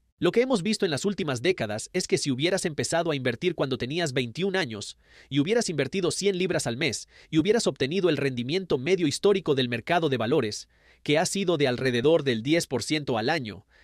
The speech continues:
especialmente en los Estados Unidos, eso es lo que ha sido, te habrías retirado millonario.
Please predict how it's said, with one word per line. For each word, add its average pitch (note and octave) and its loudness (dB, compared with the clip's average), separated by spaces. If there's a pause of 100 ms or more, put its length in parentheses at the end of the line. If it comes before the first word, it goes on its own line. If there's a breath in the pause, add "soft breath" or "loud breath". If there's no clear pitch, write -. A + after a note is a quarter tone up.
(120)
especialmente E3+ 0
en D#3 -2
los B2 -4
Estados D3 0
Unidos, D#3 -4 (240 soft breath)
eso F3+ 0
es C#3+ 0
lo C#3 0
que - -2
ha - -2
sido, B2 -2 (220 soft breath)
te - -2
habrías C#3+ 0
retirado C#3+ 0
millonario. B2 -4